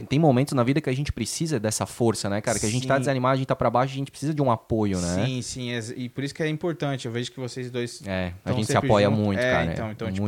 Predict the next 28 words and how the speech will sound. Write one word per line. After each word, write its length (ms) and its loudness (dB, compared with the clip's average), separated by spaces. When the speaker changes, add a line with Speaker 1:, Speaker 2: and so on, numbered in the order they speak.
Speaker 2:
tipo, 60 -2
hoje 260 -2
Speaker 1:
importante. 180 -8
Speaker 2:
tudo 180 -8
que 80 -12
eu 80 -4
faço, 380 -6
assim, 200 -10
Speaker 1:
Massa. 340 -6
Speaker 2:
e 80 -2
onde 240 -2
que 80 -10
eu 120 -2
vou 260 -4
chegar 320 -2
e 60 -2
onde 180 -6
eu 80 -4
tô 340 -4
é 380 0
graças 260 -4
à 40 -10
minha 140 -10
esposa, 420 -8
tá 100 -8
ligado? 140 -4
Speaker 1:
Animal, 260 0
cara. 200 -6